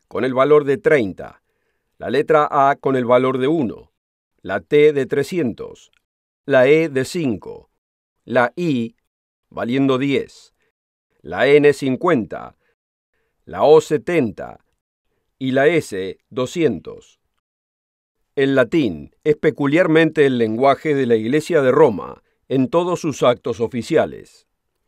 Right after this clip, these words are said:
Cuando fue compilado este comentario, era común que los teólogos protestantes identificaran a Roma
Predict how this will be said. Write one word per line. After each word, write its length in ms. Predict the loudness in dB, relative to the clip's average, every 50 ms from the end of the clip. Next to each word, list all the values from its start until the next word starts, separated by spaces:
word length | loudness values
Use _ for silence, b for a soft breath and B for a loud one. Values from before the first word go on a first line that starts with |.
| _ _ _ _ _ _ _ _
Cuando 240 | -4 -2 0 0 0
fue 180 | 0 -2 -2 0
compilado 560 | 0 -2 -2 0 -2 0 0 2 2 2 0
este 220 | -2 -2 -4 -6
comentario, 800 | -4 -2 -2 -2 -2 0 2 2 0 0 -2 -8 -14 -16 -16 -18 _ _ _ _ _ _ _ _ _ -12
era 240 | -6 -2 -2 -2
común 480 | 0 2 0 2 4 4 2 2 2 0
que 100 | 0 2
los 160 | 2 2 2
teólogos 540 | 0 -2 0 2 2 2 2 2 0 0 0
protestantes 920 | 0 -2 -4 -2 -4 -6 -4 -2 0 0 0 -2 -2 -2 -4 -4 -4 -8 _ -6
identificaran 960 | -4 -2 -2 -2 -2 -4 -4 -4 -4 -4 0 4 4 4 6 4 4 4 2
a 80 | 2
Roma 540 | 2 2 2 0 0 -2 -4 -8 -10 -12 -14